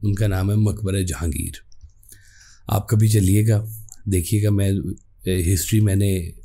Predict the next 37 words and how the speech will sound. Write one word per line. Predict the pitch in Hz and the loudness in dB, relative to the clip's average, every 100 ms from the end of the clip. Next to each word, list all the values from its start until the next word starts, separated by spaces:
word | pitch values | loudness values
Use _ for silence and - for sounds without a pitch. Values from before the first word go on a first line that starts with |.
| - - - | -20 -20 -4
कॉलेज | 98 87 - | -2 -2 -2
के | 101 | -2
दौर | 92 98 | 0 0
में | 98 | -2
पढ़ी | 98 92 98 | -2 -2 0
है, | |
मैं | 98 | 0
वहाँ | 92 87 | -2 -4
गया | 85 82 80 | -6 -6 -8
था। | 98 90 - - - _ - - - - - - - | -10 -12 -16 -20 -20 _ -20 -20 -20 -20 -20 -20 0
उन्होंने | 117 110 107 | 4 6 6
मुझे | 101 | 4
दिखाया | 101 104 95 95 | 2 2 0 0
कि | 85 92 | 0 0
ये | |
मकबरा | 90 87 - 92 | 0 0 0 0
जहांगीर | 90 85 90 85 87 85 | 0 0 0 0 0 0
है, | 87 | -2
इसके | 87 - 98 | -4 -4 -2
नीचे | 90 92 | -2 -2
से | 87 101 | 0 2
ये | 95 | 4
सुरंगें | - 107 98 101 | 4 4 6 6
निकला | 95 95 98 | 4 2 0
करती | - 90 - 90 | 0 -2 -2 -2
थी, | 95 90 | -2 -2
ये | 92 | -2
फलाने | 80 95 90 101 | -2 -2 0 -2
शहर | 98 92 | -2 -4
को | 95 | -4
जाती | 90 87 92 87 | -4 -6 -6 -8
थी, | |
फलाने | 87 90 95 92 | -8 -6 -6 -6
शहर | - 92 | -10 -12
को | - | -12
जाती | 85 - - | -16 -16 -18
थी। | - | -18